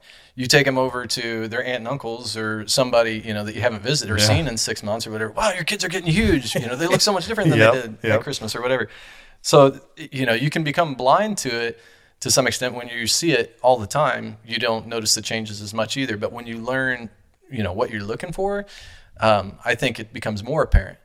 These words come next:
Speaker 1: to the people who see it every day because you know what to look for.
Speaker 2: Yeah. Yeah, that's a great point. Um, I, my wife and I, I've said this a million times on the podcast, my wife and I recently moved to the family farm,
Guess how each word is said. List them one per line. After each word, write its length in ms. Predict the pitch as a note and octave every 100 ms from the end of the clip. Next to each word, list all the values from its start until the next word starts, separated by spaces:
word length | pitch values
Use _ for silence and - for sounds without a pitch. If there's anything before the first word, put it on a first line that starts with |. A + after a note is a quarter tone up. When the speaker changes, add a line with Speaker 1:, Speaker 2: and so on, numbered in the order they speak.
| _
Speaker 1:
to 100 | -
the 80 | A2
people 320 | A2 G#2 G2+
who 380 | G2+ G#2 G2 F#2
see 220 | - -
it 140 | G#2+ G#2
every 200 | G2 F#2
day 180 | F#2
because 540 | F2+ F2+ G2+ F#2 - -
you 140 | A2 G2+
know 120 | G2
what 140 | F2+
to 80 | -
look 200 | B2 F#3
for. 220 | - - - - _ -
Speaker 2:
Yeah. 260 | A2 F#2+ E2+ - _
Yeah, 160 | - G#2+
that's 120 | A#2
a 60 | -
great 240 | A#2 G2+
point. 340 | - G#2 F#2 - - - -
Um, 340 | - A2 G#2 G#2
I, 140 | - A2+ C3
my 140 | A#2
wife 280 | A2+ C3 B2
and 100 | G2+
I, 200 | G2 G2+
I've 100 | G2+
said 180 | - G2+
this 140 | F#2
a 80 | F2
million 220 | F#2+ F#2+
times 240 | F#2+ F#2
on 80 | F2
the 80 | -
podcast, 420 | D#2+ D#2 D#2 C2+
my 80 | E2+
wife 240 | F#2 G2+
and 80 | G2+
I 40 | F#2+
recently 600 | F2+ F#2 F#2+ - G2 F#2
moved 420 | F#2 F#2+ F#2 -
to 320 | - F#2 F2+
the 100 | E2
family 380 | F#2+ G2 F#2+ F#2
farm, 460 | E2 F2+ F2+ F2+